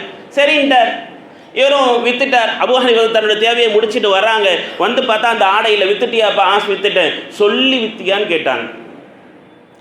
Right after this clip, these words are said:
"இதை டேமேஜ்னு சொல்லி வித்தியா?" "இல்ல, மறந்துட்டேன், பிஸியில"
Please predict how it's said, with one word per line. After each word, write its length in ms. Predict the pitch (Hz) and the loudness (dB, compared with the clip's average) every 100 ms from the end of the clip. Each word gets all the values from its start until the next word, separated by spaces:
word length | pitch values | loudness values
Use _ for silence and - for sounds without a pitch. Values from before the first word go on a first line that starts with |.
| - | -6
"இதை 220 | 170 240 302 - - - | 0 0 -2 -6 -16 -6
டேமேஜ்னு 580 | 190 262 302 302 311 311 | -2 0 2 2 2 2
சொல்லி 380 | 302 262 311 320 | 2 2 2 2
வித்தியா?" 440 | 285 269 262 254 233 175 - - - - - - - - - - | 0 0 2 2 2 0 -4 -12 -18 -20 -20 -20 -20 -20 -20 -18
"இல்ல, 260 | - 185 185 | -12 -6 -4
மறந்துட்டேன், 760 | 147 160 - 185 170 165 147 135 | -2 -2 -2 -2 -2 0 0 -2
பிஸியில" 420 | 151 190 180 | -4 -2 0